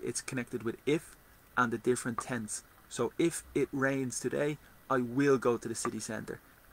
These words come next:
If I watched the match yesterday, I would have noticed the advertisement or the, the result. Okay, so basically it's connected to if and the different tenses. Ubería, I think, in Espanol,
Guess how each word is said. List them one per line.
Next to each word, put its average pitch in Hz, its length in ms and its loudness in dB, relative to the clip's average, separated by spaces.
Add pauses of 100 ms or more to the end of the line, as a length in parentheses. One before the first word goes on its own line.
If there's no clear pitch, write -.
If 160 300 0
I 139 100 0
watched 131 560 0
the 131 80 -2
match 123 320 0
yesterday, 156 380 0 (340)
I 123 80 0
would 127 380 4 (160)
have 131 240 2
noticed 131 640 -4
the - 160 -2
advertisement 113 800 -2
or 120 120 -8
the, 113 180 -8 (200)
the 110 80 -2
result. 113 460 -2 (380)
Okay, 117 240 -2
so 113 140 -6
basically 135 500 0
it's - 160 -8
connected 110 380 -8
to - 160 -8
if 151 260 0 (340)
and 117 140 -2
the 117 60 -4
different 120 640 0
tenses. 110 340 -8 (100)
Ubería, 135 640 4
I - 120 -4
think, 110 200 -10
in 113 80 -6
Espanol, 107 640 -6